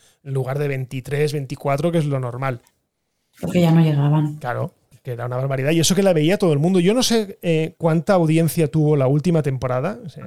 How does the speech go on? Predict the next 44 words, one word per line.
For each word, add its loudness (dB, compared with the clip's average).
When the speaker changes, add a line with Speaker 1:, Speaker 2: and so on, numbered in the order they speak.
Speaker 1:
lo -10
puedo, 0
lo -2
puedo 0
incluso 2
Speaker 2:
Mm. 4
Speaker 1:
mirar -2
por 2
aquí, -4
pero -2
yo 0
creo 4
que 0
el 2
último 2
episodio, 2
pues -4
mira, -6
no. -6
Mm, -10
la -6
verdad -4
es -8
que -6
no. -6
No -6
tuvo 2
más, -2
más -2
audiencia 2
en 0
la 0
segunda, 0
por -6
ejemplo. -6
Veintiocho, -6
Speaker 2:
Además, -14
la -
Speaker 1:
veintinueve 4
millones. 4
Speaker 2:
sensación 0
que 0
me 2
da, -4